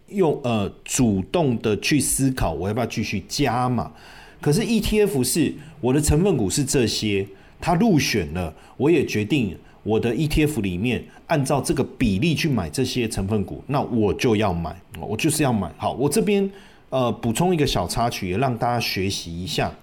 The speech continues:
哦，让大家学习一下几个重点，你自己要抄起来，因为我没有特别做P P T啦，哈。呃，因为大家，也很抱歉，因为我，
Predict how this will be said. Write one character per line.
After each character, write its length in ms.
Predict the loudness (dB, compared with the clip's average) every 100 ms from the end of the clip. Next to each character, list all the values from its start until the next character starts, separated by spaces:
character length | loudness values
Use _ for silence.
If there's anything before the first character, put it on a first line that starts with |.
| -20 -12
哦， 160 | -8 -2
让 140 | -2
大 100 | 0
家 80 | 0
学 160 | -2 -6
习 180 | -6
一 40 | -4
下 120 | -4
几 160 | -4 -4
个 120 | -2
重 200 | 0 0
点， 160 | 0
你 80 | -2
自 140 | -4 -2
己 80 |
要 100 | 0
抄 220 | -2 -2 -4
起 140 | -4
来， 40 |
因 60 | -2
为 60 | 0
我 120 | 0
没 120 | 0
有 40 |
特 140 | -2 -2
别 100 | -4
做 160 | -2 -4
P 120 | -4
P 140 | -6
T 220 | -8 -8 -8
啦， 100 | -6
哈。 220 | -8 -10 -14 -20 -20 -20 -20 -16
呃， 340 | -4 -2 -2 -2
因 140 | 2 2
为 120 | 2 -4 -16 -20 -20 -4
大 260 | 0 2 0
家， 120 | 0
也 120 | 2
很 120 | 2 2
抱 120 | -2
歉， 140 | -2
因 60 | 0
为 40 |
我， 220 | -2 -2